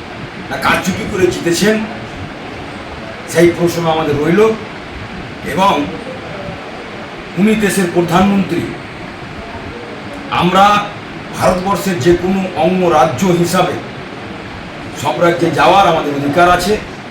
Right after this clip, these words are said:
বৈধ কাগজপত্র থাকা সত্ত্বেও আধার কার্ড মান্যতা দিচ্ছে না, যার দৌলতে এপিক কার্ড, ভোটার কার্ডের দৌলতে উনি প্রধানমন্ত্রী হয়েছেন, স্বরাষ্ট্রমন্ত্রী হয়েছেন,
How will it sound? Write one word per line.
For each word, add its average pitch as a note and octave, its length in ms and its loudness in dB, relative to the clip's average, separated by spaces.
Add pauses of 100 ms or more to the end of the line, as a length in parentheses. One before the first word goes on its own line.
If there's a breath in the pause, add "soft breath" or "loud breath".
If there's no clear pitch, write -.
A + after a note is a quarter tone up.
(500)
বৈধ F3 260 4 (140)
কাগজপত্র F3 640 0 (160)
থাকা E3 360 2
সত্ত্বেও G3+ 520 4 (840)
আধার E3+ 340 2
কার্ড F#3 180 4
মান্যতা E3 460 2
দিচ্ছে F3+ 300 -2
না, F3+ 120 2 (800)
যার E3+ 260 2
দৌলতে F#3 420 4 (1300)
এপিক - 260 -2 (140)
কার্ড, F#3 240 4 (840)
ভোটার G#3 340 2
কার্ডের F#3 300 2
দৌলতে F3 340 2
উনি F3 220 4
প্রধানমন্ত্রী F3+ 680 2
হয়েছেন, E3+ 340 2
স্বরাষ্ট্রমন্ত্রী F3 840 0
হয়েছেন, F3 280 2